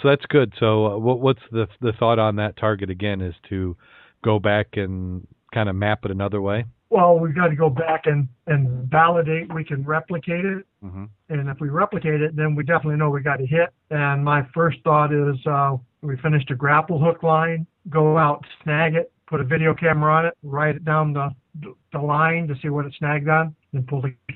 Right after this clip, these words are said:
Speaker 2: camera back up. That'd be the poor man's R O V.
Speaker 1: That's true. That's one way to do it.
Speaker 2: Yeah,
Speaker 1: Uh,
Speaker 2: retrieve my, yeah, retrieve the video. That's what the R O V stands for.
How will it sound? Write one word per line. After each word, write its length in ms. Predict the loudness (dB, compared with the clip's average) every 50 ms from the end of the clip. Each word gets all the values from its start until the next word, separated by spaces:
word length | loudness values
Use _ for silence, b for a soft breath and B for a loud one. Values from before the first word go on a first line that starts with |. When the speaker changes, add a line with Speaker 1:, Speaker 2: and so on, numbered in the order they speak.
| -12 -6 0
Speaker 2:
camera 260 | 2 2 4 4 2
back 300 | 0 -2 -4 -4 -4 -4
up. 200 | -6 -6 -8 _ _ _ -4
That'd 240 | -2 -2 0 0 2
be 100 | 2 2
the 160 | 2 0 -2 -4 -8 -4 0
poor 180 | 4 4 6 6
man's 340 | 6 6 4 4 4 4 4
R 360 | 6 6 6 6 6 6 6
O 140 | 6 4 4
V. 340 | 2 0 -2 -2 -6 -6 -10 _ _ _
Speaker 1:
That's 200 | -6 -4 -4 -4 -6 -6
true. 160 | -2 0 2 2
That's 200 | 2 0 -2 -4
one 160 | -2 -2 0
way 140 | 0 2 0
to 80 | 2
do 220 | 2 4 4 4 4
it. 120 | 2 -2 -6 _ _ -20 -20 _ _ -10
Speaker 2:
Yeah, 580 | -10 -10 -10 _ _ _ -12 -8 -2 0 0 0
Speaker 1:
Uh, 40 | 0
Speaker 2:
retrieve 360 | 0 -2 0 0 0 2 2
my, 280 | 4 4 4 4 2 0 _ -2
yeah, 180 | 0 0 0
retrieve 260 | 0 -2 -4 -4 -4
the 60 | -2 0
video. 380 | 2 2 2 4 4 2 2
That's 200 | 2 0 -2 -2
what 160 | -4 -4 -4 -2
the 80 | 2
R 120 | 2 4 4
O 140 | 4 4 2
V 200 | 0 -2 -4 -4
stands 300 | -2 -2 -2 -2 -2 -6 -8 _
for. 120 | -12 -12